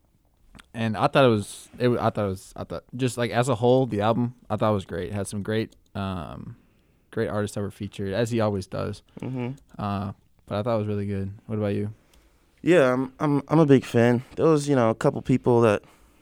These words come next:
Speaker 2: I'd say I was disappointed in, in their verses, and I already know that
Speaker 1: Oh, I got
Speaker 2: you have
Speaker 1: something
Speaker 2: the
Speaker 1: to
Speaker 2: same
Speaker 1: say.
Speaker 2: feeling.
Speaker 1: Yeah.
Speaker 2: But, I mean, I was a little surprised that there was a Her and Migos collab
Speaker 1: <laughs>
Speaker 2: because,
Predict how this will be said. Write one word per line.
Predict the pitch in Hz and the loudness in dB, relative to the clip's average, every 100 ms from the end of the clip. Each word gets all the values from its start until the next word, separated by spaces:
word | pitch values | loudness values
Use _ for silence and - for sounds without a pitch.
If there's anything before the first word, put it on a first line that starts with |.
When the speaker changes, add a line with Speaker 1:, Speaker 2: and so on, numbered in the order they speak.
| _ - | _ -16
Speaker 2:
I'd | 104 | -10
say | - | -4
I | 101 | -4
was | 107 | -4
disappointed | 113 107 101 104 107 110 | -8 -8 -4 -2 0 0
in, | 113 120 - - | -2 -4 -10 -8
in | 104 | -4
their | 87 | -4
verses, | - 92 - 120 120 - | -2 -4 -2 -4 -6 -12
and | - 76 | -12 -6
I | |
already | 101 113 | -2 0
know | 107 110 | 0 0
that | 98 98 - - - | -2 -6 -10 -16 -6
Speaker 1:
Oh, | 107 | -2
I | 104 104 | -2 0
got | 113 | 0
Speaker 2:
you | |
have | 107 | 0
Speaker 1:
something | 107 | 0
Speaker 2:
the | |
Speaker 1:
to | 98 | 0
Speaker 2:
same | 113 104 | 0 0
Speaker 1:
say. | 98 | 0
Speaker 2:
feeling. | 110 117 123 - _ - - | 2 0 -2 -10 _ -18 -10
Speaker 1:
Yeah. | 101 95 98 98 - | -6 -4 -6 -8 -4
Speaker 2:
But, | 123 120 - | 0 0 -2
I | 135 | -2
mean, | 127 123 120 110 101 - - | -2 0 0 -2 -6 -6 4
I | 190 | 6
was | 233 | 10
a | |
little | 226 | 8
surprised | - 147 127 120 151 147 | 8 6 6 8 8 6
that | 120 | 4
there | 123 | 6
was | 117 | 6
a | 110 | 4
Her | 123 110 117 131 | 6 6 6 2
and | 120 110 | 0 0
Migos | 147 175 170 143 143 | 0 0 4 4 2
collab | - 127 127 139 104 | -4 -2 0 0 0
Speaker 1:
<laughs> | 135 | 0
Speaker 2:
because, | 120 113 120 | 2 2 0